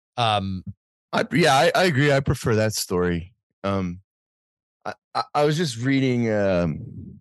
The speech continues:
Speaker 2: a book called The Present Age. I, I think I sent you a picture of it, by Robert Nisbet, who's, like, a libertarian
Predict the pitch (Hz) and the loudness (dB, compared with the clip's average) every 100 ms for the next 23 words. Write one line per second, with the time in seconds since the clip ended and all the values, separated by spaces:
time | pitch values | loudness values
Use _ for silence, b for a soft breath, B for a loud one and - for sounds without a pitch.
0 | - 95 107 - 98 87 - 95 92 - | -8 -2 0 2 0 0 0 0 0 -2
1 | 80 85 82 - - - 82 76 92 135 | 0 0 -2 -8 -20 -8 -4 -2 -4 -4
2 | 107 76 85 57 65 85 - 76 73 64 | -4 -6 -8 -8 -8 -8 -4 -2 -2 0
3 | 82 82 90 92 98 98 87 92 92 87 | 0 -2 -4 0 2 2 0 0 -2 0
4 | 90 87 - 90 87 78 82 82 80 85 | 0 0 -2 -6 -6 -4 -2 0 0 0
5 | 85 - 85 85 85 82 80 | -2 -4 -4 -2 0 -2 -4